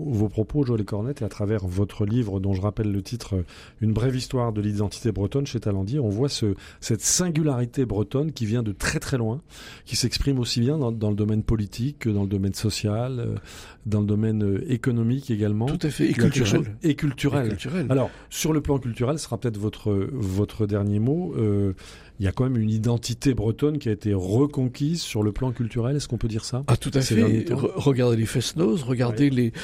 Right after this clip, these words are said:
Speaker 2: les associations multiples en Bretagne, regardez l'importance de la librairie, l'importance de l'édition en
Speaker 1: Oui,
Speaker 2: Bretagne,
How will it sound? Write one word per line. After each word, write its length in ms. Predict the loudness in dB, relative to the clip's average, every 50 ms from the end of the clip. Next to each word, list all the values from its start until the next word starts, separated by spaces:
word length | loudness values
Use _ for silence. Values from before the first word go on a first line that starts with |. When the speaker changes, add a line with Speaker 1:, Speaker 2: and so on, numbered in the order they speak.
| -12 -12 -8 -2 0
Speaker 2:
les 160 | 2 4 4
associations 520 | 4 4 2 0 -2 -2 -2 0 2 4
multiples 460 | 4 6 4 4 2 0 -2 -2 0 -2
en 60 | 0
Bretagne, 460 | 0 -2 -2 0 0 0 2 2 2
regardez 400 | 2 2 2 4 4 4 4 4
l'importance 420 | 4 4 4 2 0 -2 -2 -4 -2
de 60 | 2
la 80 | 4 4
librairie, 540 | 4 6 4 4 4 4 2 2 2 2 4
l'importance 460 | 4 4 2 0 -2 -2 -2 0 0
de 60 | 2
l'édition 560 | 2 4 4 4 4 2 0 0 0 0 2
en 40 | 2
Speaker 1:
Oui, 40 | 2
Speaker 2:
Bretagne, 400 | 2 2 4 6 6 6 6 4